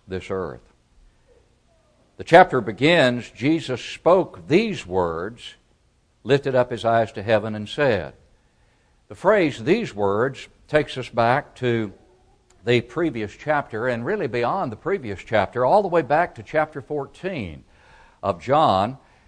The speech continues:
verse one, which begins, "Let not your heart be troubled. You believe in God.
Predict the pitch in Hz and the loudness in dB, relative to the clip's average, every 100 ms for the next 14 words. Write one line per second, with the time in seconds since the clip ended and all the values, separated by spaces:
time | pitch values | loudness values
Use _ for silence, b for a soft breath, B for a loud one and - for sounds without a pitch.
0 | b - 135 147 - 185 165 92 71 110 | b 0 2 2 -2 -2 0 -2 -4 -8
1 | - 110 104 127 151 120 127 123 127 123 | -8 -6 0 2 0 2 0 4 2 2
2 | 127 113 135 135 135 - 185 110 85 95 | -4 2 0 2 -6 -2 -2 -2 -6 -8
3 | 98 104 113 113 110 135 143 87 67 | -8 -6 -4 -6 -2 2 2 2 -4